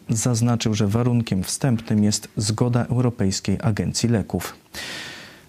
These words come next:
Władze Czech ogłosiły luzowanie obostrzeń epidemicznych. W poniedziałek otwarte zostaną galerie plenerowe. Trzeciego maja do normalnego funkcjonowania powróci większość sklepów i usług. Jak stwierdził rząd, restrykcje luzowane będą przy jednoczesnym monitorowaniu sytuacji epidemicznej.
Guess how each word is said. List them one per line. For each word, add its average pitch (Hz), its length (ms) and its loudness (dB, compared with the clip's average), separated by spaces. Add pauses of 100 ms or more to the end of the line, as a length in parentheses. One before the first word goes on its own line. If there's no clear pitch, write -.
Władze 135 320 6
Czech 131 280 2
ogłosiły 127 500 4
luzowanie 123 520 4
obostrzeń 117 500 2
epidemicznych. 113 800 2
W - 80 -8
poniedziałek 113 540 2
otwarte 113 440 0
zostaną 110 480 2
galerie 117 440 4
plenerowe. 117 580 2
Trzeciego 117 440 0
maja 117 260 4
do 113 80 2
normalnego 113 540 4
funkcjonowania 110 640 2
powróci 110 420 0
większość 107 360 0
sklepów 110 400 -2
i 110 60 4
usług. 110 440 0 (420)
Jak 107 140 0
stwierdził 101 320 2
rząd, 107 340 2
restrykcje 120 580 0
luzowane 107 460 4
będą 101 340 4
przy 98 160 2
jednoczesnym 113 680 2
monitorowaniu 117 720 4
sytuacji 95 500 0
epidemicznej. 101 680 2